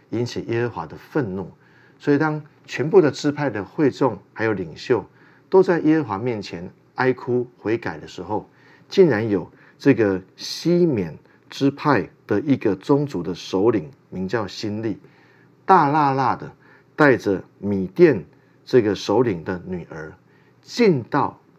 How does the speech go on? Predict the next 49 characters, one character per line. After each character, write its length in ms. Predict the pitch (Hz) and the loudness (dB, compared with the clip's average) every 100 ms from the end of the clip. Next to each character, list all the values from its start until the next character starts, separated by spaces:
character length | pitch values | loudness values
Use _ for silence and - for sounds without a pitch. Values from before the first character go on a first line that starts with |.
| _ _ - | _ _ -2
耶 180 | 139 143 | 0 0
和 60 | |
华 420 | 139 87 80 80 - _ _ | -2 -10 -10 -12 -20 _ _
的 200 | - 92 - _ | -10 -10 -12 _
营 260 | 101 98 120 | -8 -8 -2
地 280 | - 113 - _ _ _ _ _ _ - | 2 2 0 _ _ _ _ _ _ -14
里 120 | 90 | -8
面， 240 | 107 110 92 - | -4 -6 -8 0
公 320 | 151 151 151 | 0 0 -6
开 320 | - 131 131 135 _ | -8 -6 -6 -10 _
在 140 | 135 | -4
那 100 | 117 | -2
边 160 | 110 113 | -6 -10
行 340 | - 185 202 | -10 -10 -10
淫， 140 | 156 135 - - - _ _ | -12 -18 -20 -20 -20 _ _
最 160 | - 117 | -2 0
后 180 | 117 | 2
被 280 | 107 - 107 | -2 -2 -4
祭 340 | - - 135 101 | -6 -6 -4 -4
司 320 | - 101 98 | -8 -8 -10
菲 160 | - 110 | -6 -4
尼 180 | 101 85 | -4 -8
哈 300 | - 85 87 | -10 -12 -14
所 240 | - 76 | -14 -14
杀。 280 | - 80 76 _ _ _ _ _ _ _ _ | -12 -12 -14 _ _ _ _ _ _ _ _
我 80 | - | -8
们 100 | 107 | 0
就 80 | 120 | 0
可 100 | 120 | 2
以 80 | 107 | -2
去 300 | - 107 - _ _ | -2 -6 -8 _ _
推 160 | 120 | 0
想， 220 | 117 - - - - - - | 0 -2 -8 -20 -20 -20 -20
很 160 | - 151 | -2 0
可 120 | 143 | 0
能 120 | 107 | -2
在 220 | 107 131 107 | -2 -2 -2
这 220 | - 120 | 2 2
些 140 | 117 | 2
年 200 | 107 92 | -4 -8
间 220 | 90 98 | -8 -6
来， 280 | 92 76 - - _ _ _ _ _ | -6 -12 -18 -20 _ _ _ _ _
整 240 | 101 170 | -8 -6
个 220 | 107 98 | -6 -8
西 220 | - - 131 | -10 -6 -4
缅 180 | 104 | -4
支 160 | 82 107 | -8 -12
派 240 | 92 101 82 | -8 -8 -8
的 240 | 82 | -12